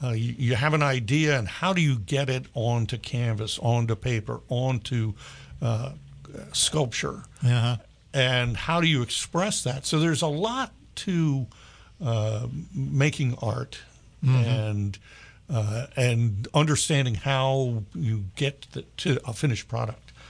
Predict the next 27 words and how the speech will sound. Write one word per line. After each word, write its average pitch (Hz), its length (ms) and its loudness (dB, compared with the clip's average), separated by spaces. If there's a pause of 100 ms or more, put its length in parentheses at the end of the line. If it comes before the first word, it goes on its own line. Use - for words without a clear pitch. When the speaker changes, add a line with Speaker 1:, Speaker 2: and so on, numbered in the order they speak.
(160)
Speaker 1:
It's 123 180 4
Speaker 2:
Mm-hmm. 143 80 4
Speaker 1:
not 180 240 4
as 151 220 2
easy 151 320 2
as 135 160 0
it - 120 -6
looks. - 480 -8
Speaker 2:
Yeah, 113 460 2
well, 123 300 2
I've 139 140 0
done 147 140 0
a 131 60 2
little 139 220 0
bit 127 160 0
of 135 100 0
it 139 100 -2
my 123 300 0
own 131 180 0
off 117 200 -2
and 117 80 -2
on, 117 260 0
uh, 131 640 -6
on 135 180 2
my, 117 260 0
uh, - 220 -4
I, 147 140 -2